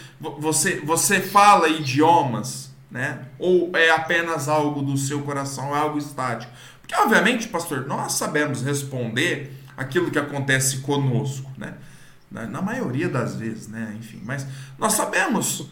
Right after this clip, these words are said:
né, aquilo que estamos pensando, nós sabemos aquilo que nós estamos expressando.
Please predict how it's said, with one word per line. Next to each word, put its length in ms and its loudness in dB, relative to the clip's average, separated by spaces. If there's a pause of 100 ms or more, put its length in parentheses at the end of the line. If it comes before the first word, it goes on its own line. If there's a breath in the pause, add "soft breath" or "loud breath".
(120)
né, 280 -4 (100)
aquilo 440 -2
que 100 -4
estamos 360 -2
pensando, 720 -2
nós 200 -4
sabemos 420 -2
aquilo 280 -4
que 100 -8
nós 220 -4
estamos 280 -4
expressando. 1000 -6